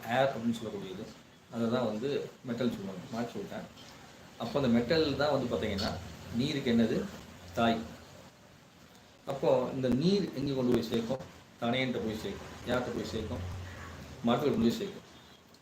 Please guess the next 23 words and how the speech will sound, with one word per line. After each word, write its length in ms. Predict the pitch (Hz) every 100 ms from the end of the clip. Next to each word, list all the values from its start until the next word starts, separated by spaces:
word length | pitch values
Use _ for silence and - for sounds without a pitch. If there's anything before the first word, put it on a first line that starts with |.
| - 107
அப்போ 200 | - 120 - - 113 110
மரம். 220 | 113 - - - _ _ _ _ _ _ -
அப்போ 120 | - 135
அந்த 100 | 113 113
மரத்துக்கிட்ட 520 | 151 175 - 135 - 123 - - - _ -
நீங்க 160 | 123 120 110
வந்து 200 | 113 120 101 - - -
ஊக்கப்படுத்தினீங்க 500 | 131 135 120 117 113 107
அப்படின்னா, 260 | 101 131 127 117
தாய்கிட்ட 280 | 131 120
இருந்து 180 | 117 120
உண்டி 160 | 113 113
எடுத்துக்கும். 400 | 95 - 107 - - - - - - - - - - - - - 120
மண்ணுக்கிட்ட 420 | 151 190 170 - 123 - - - - - - - -
நீங்க 140 | 131 120
வந்து 180 | 117 123 110 104 - - - - - - 123
அடிச்சீங்க 320 | 123 135 123
அப்படின்னா, 280 | 110 107 135 120 -
மொத்தமா 300 | 120 120 139 131
அது 80 | 113
மேல 160 | 123 123
தண்ணி 120 | 120 127
மேல 100 | 123